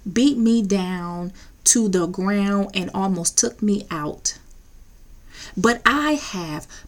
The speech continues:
the personal fortitude and I can stand on my faith enough to get out of it. And this was the thing. Call it out.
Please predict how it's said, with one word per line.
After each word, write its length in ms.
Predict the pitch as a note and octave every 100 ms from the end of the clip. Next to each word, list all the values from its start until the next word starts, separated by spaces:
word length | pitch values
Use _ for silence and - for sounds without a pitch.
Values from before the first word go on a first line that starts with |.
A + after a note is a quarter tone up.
| -
the 100 | F#3+
personal 540 | F#3+ - B3 A#3+ A3+
fortitude 1040 | G3+ - A#3+ A3 A3 - A#3+ A3+ A3 A3+ C4+ - - - -
and 160 | G3+ A3
I 100 | A#3+
can 140 | F#3
stand 640 | - - A3 A3 A3 A3+ -
on 200 | G3+ G3+
my 160 | G#3
faith 320 | G3+ - G#3+ G3+
enough 300 | G3+ G3+ G3+
to 120 | F3
get 300 | D#3+ F3 - -
out 300 | G#3+ B3 - A#3+
of 200 | A#3+ A#3+
it. 200 | C4+ - - - - -
And 320 | G3 F#3+ E3 F#3
this 260 | D#4+ -
was 180 | A#3 G#3
the 80 | G3+
thing. 300 | G3+ A3+ F#3+
Call 260 | - E4
it 80 | F4
out. 280 | F#4+ -